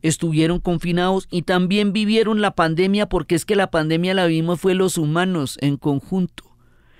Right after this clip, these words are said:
Ya deberíamos pensar como especie. Ya deberíamos pensar de otra manera.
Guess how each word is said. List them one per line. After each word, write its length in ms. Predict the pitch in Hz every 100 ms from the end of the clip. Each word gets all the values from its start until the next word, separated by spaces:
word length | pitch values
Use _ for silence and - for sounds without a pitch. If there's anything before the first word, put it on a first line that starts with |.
| - - _
Ya 260 | 135 160
deberíamos 760 | 170 180 165 156 160 151 139 131
pensar 400 | - 131 - 127
como 200 | - 139
especie. 580 | 123 - 117 - - _ _ _ _ _ _ - _
Ya 220 | 139 170
deberíamos 680 | 175 180 165 160 170 165 156
pensar 460 | - 135 123 143 131
de 100 | 139
otra 200 | 135 143
manera. 440 | 131 131 123 120